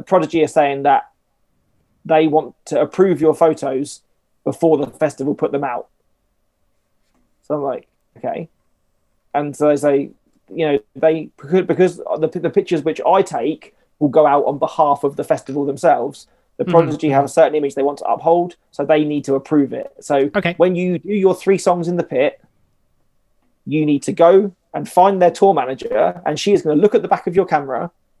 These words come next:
Speaker 1: and she is gonna tell you which pictures that, of, that yours, probably before I've even seen them, that I have to edit whilst they're on stage to
Speaker 2: Oh,
Speaker 1: go
Speaker 2: shit.
Speaker 1: out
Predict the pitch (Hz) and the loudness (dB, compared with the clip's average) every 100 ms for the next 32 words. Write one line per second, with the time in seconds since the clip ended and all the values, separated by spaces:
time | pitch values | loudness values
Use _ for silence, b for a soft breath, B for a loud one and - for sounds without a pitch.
0 | _ 151 147 170 160 151 151 147 185 185 | _ -4 -2 0 0 0 -2 -2 0 2
1 | 214 143 139 156 - - 151 - 139 139 | 2 2 0 0 -2 -4 -4 0 -2 0
2 | 135 135 143 - 143 143 180 143 139 180 | -2 -2 -4 -2 -2 4 6 6 4 -2
3 | - 208 254 226 - 277 220 226 175 143 | 0 0 2 0 2 4 6 6 4 0
4 | 151 147 147 120 156 170 _ _ _ _ | -4 -4 -2 -4 -8 -12 _ _ _ _
5 | 151 147 151 139 139 160 180 143 135 156 | 2 4 4 0 -2 2 2 2 0 -2
6 | - _ _ _ _ _ 175 165 175 175 | -4 _ _ _ _ _ -14 2 4 4
7 | - 156 156 - 151 120 147 - - _ | 2 2 2 2 2 2 -4 -8 -18 _
8 | 208 175 151 143 135 139 | -2 2 4 6 4 0